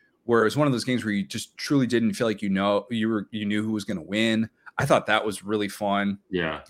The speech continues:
Speaker 1: I think we haven't seen the crazy upsets yet where a top five team is going down to an unranked team. That's why
Speaker 2: Right.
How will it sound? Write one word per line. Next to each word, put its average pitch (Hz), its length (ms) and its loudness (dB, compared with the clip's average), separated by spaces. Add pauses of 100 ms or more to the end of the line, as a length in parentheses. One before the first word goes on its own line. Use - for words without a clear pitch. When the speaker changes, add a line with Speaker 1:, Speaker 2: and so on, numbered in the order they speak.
(100)
Speaker 1:
I 120 100 2
think 190 220 2
we 156 160 2
haven't 117 420 0
seen 117 500 0
the 107 80 -2
crazy 101 800 -4
upsets - 540 -4
yet 101 300 2
where 98 160 -2
a 90 60 -2
top - 420 -2
five 98 300 0
team 101 380 -2
is 95 120 -4
going 98 280 -2
down 98 320 0
to - 120 -6
an 104 100 -4
unranked 98 400 0
team. 98 240 -2
That's 107 220 0
why 107 220 4
Speaker 2:
Right. - 120 -4